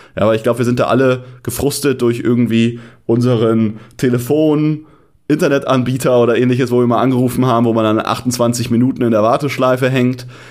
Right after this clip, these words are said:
Genau das verbinden wir alles unter Hotline. Ähm, deswegen, wenn du einen Kundenservice hast, nenn das nicht Hotline, sondern Kundenservice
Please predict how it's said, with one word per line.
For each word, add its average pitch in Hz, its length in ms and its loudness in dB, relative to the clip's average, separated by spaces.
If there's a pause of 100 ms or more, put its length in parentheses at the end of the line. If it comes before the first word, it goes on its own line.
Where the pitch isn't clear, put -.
(140)
Genau 110 260 2
das 120 220 0
verbinden 127 380 -2
wir 113 100 2
alles 120 240 0
unter 110 260 -2
Hotline. 123 600 0 (560)
Ähm, 123 400 0
deswegen, 135 560 0
wenn 127 80 2
du 139 80 2
einen 127 160 0
Kundenservice 139 580 -2
hast, 143 260 -2
nenn 113 140 2
das 120 160 0
nicht 104 140 -4
Hotline, 160 400 2
sondern 113 240 0
Kundenservice 139 840 -2